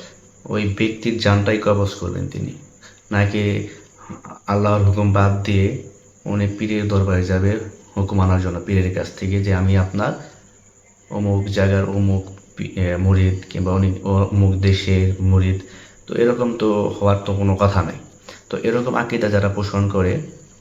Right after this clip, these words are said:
তারা কি আদৌ মুসলিম? আমার তো মনে হয় না তারা মুসলিম। তো আপনাদের কি মনে হয়, অবশ্যই কমেন্ট বক্সে জানাবেন।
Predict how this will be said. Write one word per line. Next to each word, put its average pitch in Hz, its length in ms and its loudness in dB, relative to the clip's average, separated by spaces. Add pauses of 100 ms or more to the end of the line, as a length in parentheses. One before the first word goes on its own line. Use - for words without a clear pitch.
(540)
তারা 98 200 0
কি 101 100 -2
আদৌ 98 200 0
মুসলিম? 101 680 0 (2250)
আমার 101 300 -2
তো 107 80 -2
মনে 107 200 0
হয় 101 140 0
না 101 100 2
তারা 90 220 -4
মুসলিম। 90 420 -10 (1500)
তো 101 120 -4
আপনাদের 117 500 -4
কি 113 80 -6
মনে 110 220 -2
হয়, 101 200 0
অবশ্যই 98 320 -2
কমেন্ট 95 380 -4
বক্সে 87 260 -6
জানাবেন। 87 460 -6